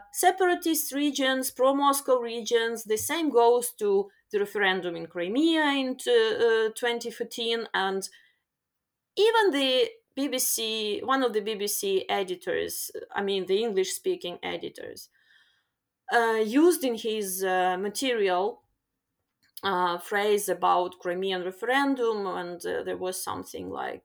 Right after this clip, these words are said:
the, the results should be respected. So when, when I see referendum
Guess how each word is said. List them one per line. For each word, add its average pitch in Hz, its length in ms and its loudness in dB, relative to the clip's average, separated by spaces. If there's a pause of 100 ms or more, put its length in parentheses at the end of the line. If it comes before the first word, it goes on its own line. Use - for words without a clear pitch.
(140)
the, - 240 -12
the 180 100 -4
results 190 500 0
should 170 280 -12
be 185 300 -16 (400)
respected. 202 840 0
So 202 240 0
when, 233 360 2
when 277 220 2
I 269 80 4
see 262 240 -2
referendum 247 840 0